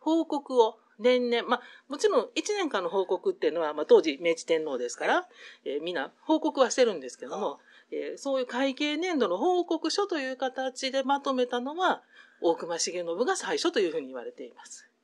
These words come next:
Speaker 2: うまいことやりましたな。
Speaker 1: <laughs> まあ、そんだけいろいろその、
Speaker 2: まあ、困ったことがあったんでしょう。
Speaker 1: うん、ですね。
Speaker 2: うん。
Speaker 1: はい。で、もう、あの、富国強兵で必死になって国を建ててる時なので、
Speaker 2: うん。あ、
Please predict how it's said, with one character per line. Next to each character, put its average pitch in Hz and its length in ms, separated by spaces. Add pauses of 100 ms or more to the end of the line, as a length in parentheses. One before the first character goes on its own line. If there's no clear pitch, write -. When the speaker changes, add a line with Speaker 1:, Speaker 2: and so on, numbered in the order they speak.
(300)
Speaker 2:
う - 40
ま 170 100
い 160 40
こ - 100
と - 80
や 160 100
り 160 80
ま 160 120
し - 60
た - 120
な。 - 180
Speaker 1:
<laughs> - 1500
ま 262 60
あ、 262 60
そ 370 140
ん 359 40
だ 339 140
け 277 420
い 294 60
ろ 311 140
い 294 40
ろ 240 180
そ 240 120
の、 233 60
Speaker 2:
ま 233 260
あ、 - 20 (100)
困 311 240
っ 262 80
た 190 120
こ 240 120
と 240 140
が 180 120
あ - 20
っ 240 140
た 285 120
ん 262 80
で 202 120
し - 120
ょ 170 60
う。 - 40
Speaker 1:
う - 20
ん、 - 20
で 208 100
す 208 160
ね。 302 300
Speaker 2:
う - 40
ん。 170 600
Speaker 1:
は 170 260
い。 185 60
で、 240 220
も 226 200
う、 226 160
あ 214 80
の、 208 80
富 269 280
国 214 120
強 247 240
兵 226 220
で 214 320
必 220 180
死 294 140
に 269 40
な 220 100
っ - 20
て 185 100
国 226 220
を 208 80
建 196 120
て 202 120
て 214 100
る 220 100
時 254 220
な 165 140
の 139 100
で、 185 120
Speaker 2:
う 185 40
ん。 165 40
あ、 147 40